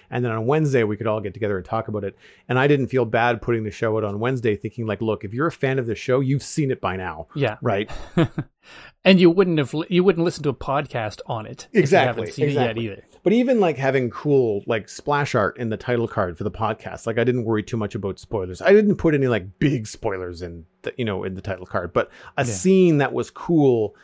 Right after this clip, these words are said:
Speaker 1: that w-, would have been a cool reveal, I wasn't worried about putting that in the title card on a Wednesday, 'cause anybody that was that worried about stuff,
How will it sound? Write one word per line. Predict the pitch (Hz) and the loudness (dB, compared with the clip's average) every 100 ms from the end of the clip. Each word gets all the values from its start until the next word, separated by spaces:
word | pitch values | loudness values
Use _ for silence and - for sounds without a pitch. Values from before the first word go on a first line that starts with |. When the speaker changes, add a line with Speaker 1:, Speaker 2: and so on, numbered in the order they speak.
| _ - | _ -2
Speaker 1:
that | 131 | -2
w-, | 131 123 | 0 -2
would | 131 139 | 2 2
have | 127 | 4
been | 131 | 2
a | 120 | 0
cool | - 151 143 | -2 0 2
reveal, | 117 107 101 135 127 107 | 2 0 0 2 4 4
I | 104 | 4
wasn't | 139 131 131 - | 2 2 -2 0
worried | 120 123 | 4 4
about | 113 104 - | 4 2 0
putting | 113 107 | -2 -2
that | 107 101 | -2 -2
in | |
the | 95 | -4
title | - 107 104 | -4 -4 -2
card | 110 | -2
on | 98 92 | -2 -4
a | |
Wednesday, | 90 104 98 92 85 | -4 -4 -4 -6 -6
'cause | 101 | -2
anybody | 139 170 151 | 0 2 4
that | 131 | 2
was | 113 107 | 0 0
that | 117 - | -2 2
worried | 117 123 | 2 4
about | 131 139 | 2 -2
stuff, | - 156 151 | -2 -2 -2